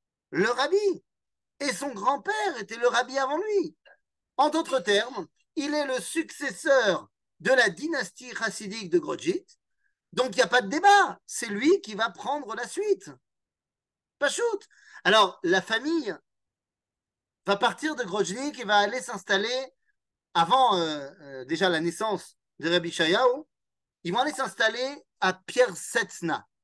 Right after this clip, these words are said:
au Pierre Shetsna. Alors oui, bon, je sais, ça fait des noms un petit peu difficiles à prononcer quand on vient de, du Maroc.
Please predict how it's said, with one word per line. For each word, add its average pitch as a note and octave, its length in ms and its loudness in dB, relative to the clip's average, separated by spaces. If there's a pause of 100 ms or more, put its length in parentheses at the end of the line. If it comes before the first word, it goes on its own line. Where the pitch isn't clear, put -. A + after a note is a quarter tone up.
(160)
au C3 80 -8
Pierre F#3+ 200 2
Shetsna. - 600 -4 (1040)
Alors A3+ 240 2
oui, B3 140 -2
bon, G3 160 -2
je F#3+ 100 -2
sais, G3 160 -6
ça E3 120 -8
fait E3+ 140 -4
des E3+ 140 -2
noms G#3 160 -4
un F3 80 -2
petit E3+ 100 -12
peu F#3 140 2
difficiles E3+ 340 -8
à E3+ 60 -2
prononcer E3+ 440 -6
quand E3+ 220 -8
on D#3 80 -8
vient G3+ 300 -2
de, E3+ 440 2
du D#3 80 -6
Maroc. E3+ 400 -4